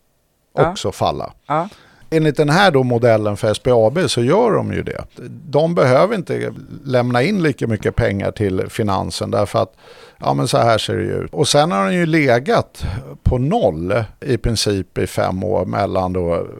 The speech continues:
Speaker 2: femton och tjugo.
Speaker 1: I vinst?
Speaker 2: Nej, i ränta.
Speaker 1: Ja,
Speaker 2: Alltså
Speaker 1: okej,
Speaker 2: den
Speaker 1: ja.
Speaker 2: riskfria
Speaker 1: Ja.
Speaker 2: avkastningen har varit noll som är jämförelsetalet. Så man kan säga att under de där fem åren så borde ju kravet på avkastning ungefär varit fem procent
Speaker 1: Mm.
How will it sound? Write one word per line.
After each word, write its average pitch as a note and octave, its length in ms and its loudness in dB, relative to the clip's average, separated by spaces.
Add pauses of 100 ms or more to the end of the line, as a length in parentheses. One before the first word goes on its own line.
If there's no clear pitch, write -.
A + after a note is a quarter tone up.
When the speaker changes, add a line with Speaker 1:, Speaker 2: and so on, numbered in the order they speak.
Speaker 2:
femton F#2 540 -4
och E2+ 100 -6
tjugo. F2 500 -4 (260)
Speaker 1:
I F#3 120 -2
vinst? - 640 -8 (120)
Speaker 2:
Nej, C#3 420 0
i B2+ 340 0 (600)
ränta. A2+ 540 2
Speaker 1:
Ja, F#3+ 60 4
Speaker 2:
Alltså G3 320 0
Speaker 1:
okej, B2+ 120 4
Speaker 2:
den C#3 100 4
Speaker 1:
ja. F#3+ 160 -4
Speaker 2:
riskfria D#3 920 0
Speaker 1:
Ja. A#2+ 60 4
Speaker 2:
avkastningen G#2 1200 0
har F#2 180 0
varit F2+ 260 0
noll G2+ 340 0
som G2+ 180 -4
är F#2 40 0
jämförelsetalet. F#2+ 1000 0
Så - 100 -4
man D#3 160 2
kan D#3+ 160 0
säga C3 160 4
att A2 120 0 (300)
under D3 220 2
de D#3+ 80 2
där E3+ 160 8
fem A#2 360 0
åren G2+ 320 -2
så - 100 -6
borde G2 280 0
ju G2 340 0
kravet A#2+ 600 2
på A2 80 0
avkastning G2+ 680 0
ungefär F2+ 440 -4
varit G2+ 400 0
fem F2 260 -4
procent - 540 -8
Speaker 1:
Mm. F3+ 120 0